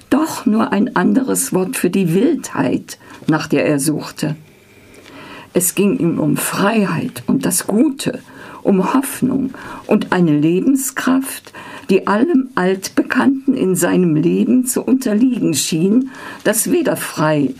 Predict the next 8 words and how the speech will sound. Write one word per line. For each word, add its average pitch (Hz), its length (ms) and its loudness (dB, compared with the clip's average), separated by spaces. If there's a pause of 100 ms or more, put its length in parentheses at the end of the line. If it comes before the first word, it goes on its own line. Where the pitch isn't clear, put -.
noch 170 320 -2
gut 147 460 0
oder 156 200 2
lebendig 143 680 0
war. 143 300 -2 (1200)
Was 185 240 0
er 165 180 0
suchte, 165 760 0